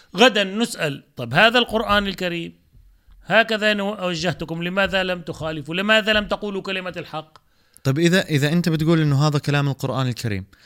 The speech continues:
Speaker 2: كلام الحديث النبوي الشريف، هاي وجهة نظر الإسلام الصحيحة، طب ليش القادة الإسلاميين الثانيين أو القادة الدينيين الثانيين، حتى اليهود عندهم أوامر بالعدل،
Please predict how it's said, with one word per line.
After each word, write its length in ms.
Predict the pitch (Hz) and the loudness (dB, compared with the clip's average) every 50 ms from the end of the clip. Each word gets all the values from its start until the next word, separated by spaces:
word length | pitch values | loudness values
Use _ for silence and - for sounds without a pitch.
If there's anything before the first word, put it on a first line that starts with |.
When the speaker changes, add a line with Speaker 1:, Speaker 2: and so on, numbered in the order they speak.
| - - - _ _ - | -20 -20 -20 _ _ -2
Speaker 2:
كلام 280 | - 123 135 143 139 139 | 0 4 4 4 4 4
الحديث 420 | 131 - 135 123 131 135 127 - | 2 0 0 0 0 0 0 0
النبوي 320 | 135 131 131 127 131 127 123 | -2 0 0 0 0 0 0
الشريف، 480 | - - - 120 107 101 95 - - | -2 -2 -4 -4 -4 -4 -6 -2 0
هاي 320 | 139 139 143 143 139 139 113 | 2 4 4 4 2 2 0
وجهة 300 | 120 135 139 127 135 131 - | 0 -2 0 0 -2 -2 -2
نظر 340 | 135 135 127 131 135 135 127 | -2 -2 -2 -2 -2 -2 -4
الإسلام 480 | 120 117 123 117 - - 131 127 127 | -4 -6 -4 -4 -4 -2 -2 -2 -2
الصحيحة، 520 | 123 - - - 117 110 120 110 - 107 - - - - - - - - _ _ - | -2 -2 -2 -4 -4 -6 -8 -8 -8 -10 -14 -16 -20 -20 -20 -20 -20 -20 _ _ -4
طب 120 | 135 127 | -2 0
ليش 260 | 151 190 214 202 - 202 | 2 2 4 4 2 0
القادة 440 | 170 165 - 180 180 180 151 151 | -2 -2 0 0 0 2 2 0
الإسلاميين 760 | 143 143 143 139 - - 151 147 143 147 143 147 147 147 143 139 | -2 -2 -2 -4 -4 -4 -2 -2 -2 -2 -2 -2 -2 -2 -4 -4
الثانيين 480 | - - - 139 131 135 139 135 131 | -6 -4 -4 -2 -2 -2 -2 -2 -4
أو 220 | - 139 160 156 147 | -2 -2 -2 -2 -2
القادة 360 | 135 - - 151 143 131 135 | -4 -4 -6 -6 -4 -4 -4
الدينيين 460 | 120 117 139 135 139 139 139 135 135 | -4 -4 -4 -2 -2 -2 -2 -4 -4
الثانيين، 340 | 131 - - 123 117 113 113 | -6 -6 -6 -6 -4 -4 -2
حتى 280 | - 196 220 - - | 0 -2 0 0 0
اليهود 340 | 247 214 180 151 135 120 113 | 2 2 4 2 2 2 2
عندهم 380 | 123 160 202 208 175 156 143 - | 2 2 2 4 2 2 0 0
أوامر 380 | 127 127 135 135 131 127 117 | 0 0 0 0 0 0 -2
بالعدل، 400 | 113 123 117 107 110 107 104 101 | -2 -2 -2 -2 -2 -4 -4 -8